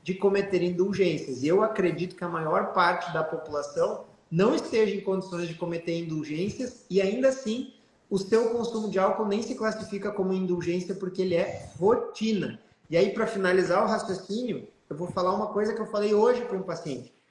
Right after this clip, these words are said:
O paciente veio aqui pra mim e me falou que ele duas vezes por semana comia pizza.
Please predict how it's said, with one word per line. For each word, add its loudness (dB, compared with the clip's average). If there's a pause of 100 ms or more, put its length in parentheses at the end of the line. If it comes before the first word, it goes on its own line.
(220)
O -12
paciente -2
veio 4
aqui -6
pra -4
mim -2
e -6
me -6
falou -2
que -6
ele -2
duas -2
vezes 0
por -8
semana -4
comia -6
pizza. -10